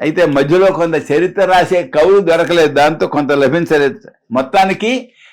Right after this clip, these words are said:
కాశ్మీర్ రాజ చరిత్ర కూడా ప్రాచీన భారతదేశ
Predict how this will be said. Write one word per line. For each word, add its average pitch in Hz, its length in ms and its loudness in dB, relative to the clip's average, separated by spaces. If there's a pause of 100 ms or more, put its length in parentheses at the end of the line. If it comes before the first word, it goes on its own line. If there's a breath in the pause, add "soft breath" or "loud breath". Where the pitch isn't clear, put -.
(140)
కాశ్మీర్ 190 600 -2
రాజ 190 160 6 (180)
చరిత్ర 165 280 -2 (100)
కూడా 170 240 4 (480 loud breath)
ప్రాచీన 180 680 0
భారతదేశ 190 960 2